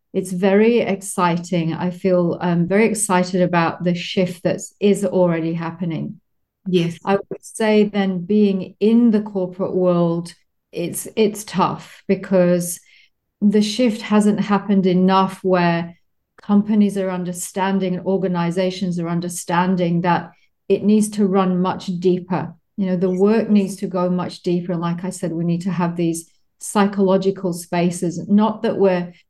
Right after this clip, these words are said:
Speaker 1: doing therapy at work, you know, that's not the right place.
Speaker 2: Yes.
Speaker 1: But recognizing that, um,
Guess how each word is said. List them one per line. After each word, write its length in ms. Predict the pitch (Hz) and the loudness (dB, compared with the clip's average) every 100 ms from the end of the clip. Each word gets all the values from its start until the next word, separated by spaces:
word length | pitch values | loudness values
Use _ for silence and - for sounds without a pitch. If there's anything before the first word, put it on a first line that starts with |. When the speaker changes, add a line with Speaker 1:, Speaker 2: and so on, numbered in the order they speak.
| _ | _
Speaker 1:
doing 300 | 214 190 175 | 2 2 -2
therapy 540 | - 180 175 175 190 | -2 -2 -2 -2 -4
at 100 | 175 | -2
work, 460 | 165 165 196 214 214 | -2 -2 0 -2 -2
you 80 | 185 | -2
know, 80 | |
that's 240 | 180 175 - | -2 -4 -2
not 240 | 190 - | -2 -2
the 100 | 180 | -2
right 260 | 170 160 - | -2 -2 -6
place. 560 | - 226 165 170 - _ _ _ | 0 0 2 -2 -10 _ _ _
Speaker 2:
Yes. 300 | 185 165 180 | -2 0 0
Speaker 1:
But 220 | 202 - - _ | 0 0 -8 _
recognizing 1200 | 240 233 - 226 214 190 175 170 170 180 175 175 | -2 -2 -2 2 2 2 2 2 0 -2 0 2
that, 320 | 180 175 - _ _ _ _ | 2 2 0 _ _ _ _
um, 600 | 190 180 175 170 165 | -2 0 2 0 -2